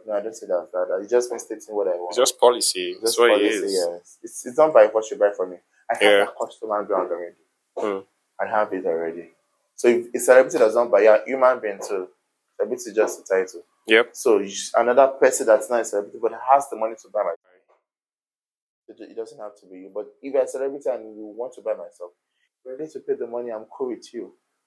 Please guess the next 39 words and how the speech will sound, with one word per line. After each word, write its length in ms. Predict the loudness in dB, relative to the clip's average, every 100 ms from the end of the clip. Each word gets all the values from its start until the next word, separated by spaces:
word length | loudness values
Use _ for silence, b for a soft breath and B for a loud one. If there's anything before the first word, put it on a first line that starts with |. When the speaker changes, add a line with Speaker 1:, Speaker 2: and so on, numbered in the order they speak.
| -12
Speaker 2:
Hmm. 120 | -2
Speaker 1:
But 100 | 2
if 80 | 8
I 100 | 8
really 260 | 8 4 2
want 200 | 2 0
to 100 | -8
give 220 | -10 -4
you 440 | 2 2 2 -6 _ _ _ -2
my 140 | -2
stuff 380 | 0 4 4 8
out 140 | 6
of 260 | 6 2 -4 _ _ _ _ _ _ _ _ _ _ _
discount, 680 | -2 0 2 4 4 0 0 4
I 40 |
will 160 | 4 2
give 140 | -2
you 60 | -2
discount, 600 | -2 -2 -2 -4 -6 -6
and 120 | -4 -2
it 40 |
won't 180 | -2 -4
be 80 | -8
so 240 | -6 -6
much. 340 | -6 -12 -12 -16 -16 _
So 140 | -16
with 120 | -14
the 60 | -4
normal 280 | 2 4 4
discount 280 | 4 4 6
I 40 |
will 100 | 6
give 280 | 4 -6 -8 -10 _ _
someone 220 | -2 2 4
that 80 |
is 80 | 4
not 80 | 2
a 20 |
celebrity. 560 | -2 -2 -2 -4 -10 -14